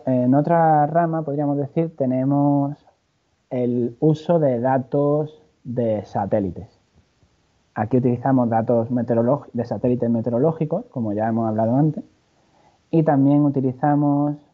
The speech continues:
formamos parte del equipo de una misión que se llama asin, que es un instrumento científico óptico que está situado en la esta-, en la Estación Espacial Internacional. Es un instrumento europeo, español, noruego y danés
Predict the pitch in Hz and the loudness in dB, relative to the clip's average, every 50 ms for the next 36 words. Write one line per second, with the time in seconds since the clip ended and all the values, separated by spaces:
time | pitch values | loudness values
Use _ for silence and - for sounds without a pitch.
0 | _ - 123 123 131 139 139 135 - 156 143 139 139 147 139 135 120 117 110 110 | _ -6 -4 -2 0 0 -2 -2 -2 -2 -4 -2 -2 -2 -2 -2 -2 -4 -6 -8
1 | - _ - 147 143 143 - - 147 147 143 139 127 113 110 110 110 113 117 117 | -10 _ -2 -2 -2 -2 -4 -4 -4 -2 -2 -2 -2 -2 -2 -2 -2 -2 -2 0
2 | 120 127 127 127 120 120 - - 139 147 147 143 143 - 110 - 113 110 113 113 | 0 2 2 2 0 -2 -4 -2 2 2 2 2 0 -2 -6 -6 -6 -4 -2 -2
3 | 117 117 110 117 113 - _ - 104 101 104 - - 151 160 165 175 - - _ | -2 -2 -4 -4 -6 -10 _ -8 -8 -6 -6 -2 0 2 2 2 2 -2 -6 _
4 | _ _ _ _ _ _ _ _ _ _ _ _ _ _ _ _ _ _ _ _ | _ _ _ _ _ _ _ _ _ _ _ _ _ _ _ _ _ _ _ _
5 | _ _ _ _ _ - - 127 131 135 135 135 135 135 131 - - 143 139 135 | _ _ _ _ _ 0 2 4 6 6 6 6 6 4 4 2 2 4 4 4
6 | 127 143 135 - - 147 139 139 131 - 160 160 160 - 156 143 - 147 170 - | 4 2 0 0 0 0 2 2 2 2 0 0 0 -2 -4 -2 -2 -4 -6 -6
7 | - _ _ _ _ _ _ - 139 131 - _ - 135 127 147 147 156 - - | -10 _ _ _ _ _ _ -4 -4 -4 -4 _ -8 -4 -2 -2 -2 -4 -4 -10
8 | _ _ _ _ _ _ _ _ _ - 123 113 - 131 120 127 143 123 135 131 | _ _ _ _ _ _ _ _ _ -8 -8 -6 -6 -6 -6 -4 -2 0 0 0
9 | 117 110 110 110 107 - - 107 - - _ - 120 113 110 - 113 113 131 131 | 0 0 -2 -6 -8 -10 -14 -14 -14 -14 _ -8 -8 -6 -6 -8 -6 -4 -2 -2
10 | 131 127 131 127 120 135 127 127 123 127 123 127 131 127 - 131 127 139 147 160 | 0 -2 -2 -4 -2 2 2 4 4 4 2 2 0 0 0 2 2 2 2 2
11 | 208 - - - _ _ _ _ _ _ _ _ _ _ _ _ _ _ - 123 | 0 -4 -12 -20 _ _ _ _ _ _ _ _ _ _ _ _ _ _ -4 0
12 | 123 127 127 117 - 135 131 127 120 123 120 123 120 - 160 160 156 156 220 - | 2 2 2 2 2 2 2 4 4 4 4 2 2 2 2 2 2 2 0 -4
13 | - - _ _ - 123 120 - - 120 117 123 127 127 127 127 123 123 120 120 | -10 -20 _ _ -14 -14 -12 -10 -8 -4 -2 0 2 2 2 2 2 2 2 2
14 | 123 131 127 123 127 123 120 127 127 143 160 196 | 2 2 2 2 2 0 0 0 0 0 -2 -2